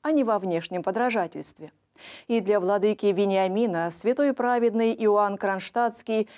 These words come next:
великий благоговейный совершитель литургии, стал идеалом священнослужителя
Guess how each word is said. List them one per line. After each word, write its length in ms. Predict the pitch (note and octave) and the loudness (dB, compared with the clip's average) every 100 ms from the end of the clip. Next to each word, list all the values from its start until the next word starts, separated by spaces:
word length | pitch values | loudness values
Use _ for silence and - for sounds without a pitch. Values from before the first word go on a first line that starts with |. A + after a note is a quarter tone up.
| - _ | -20 _
великий 600 | G3 A#3+ - C#4+ B3 B3 | -2 0 0 0 2 2
благоговейный 800 | G3 A3+ G#3 G#3 A3 A#3+ A#3 G#3+ | 2 2 2 2 2 2 2 2
совершитель 720 | G#3+ G#3+ G3 G3 - G#3+ G#3 G3 | 0 0 0 0 -2 0 0 0
литургии, 760 | G#3 G#3 G3 F3+ D#3 A#3+ G#3 D3+ _ | 2 0 0 0 0 0 0 -2 _
стал 400 | - - C4 B3+ B3+ - | -14 -4 -2 -2 -4 -4
идеалом 640 | D4 F#3 F#3+ F3+ A3+ E3+ | 0 2 2 2 0 -2
священнослужителя 1160 | D#3 E3+ E3 F3 E3 E3 E3+ E3+ A#3+ A#3+ G3 F#3+ | -2 -2 -2 -2 -4 -4 -4 -2 -2 0 0 0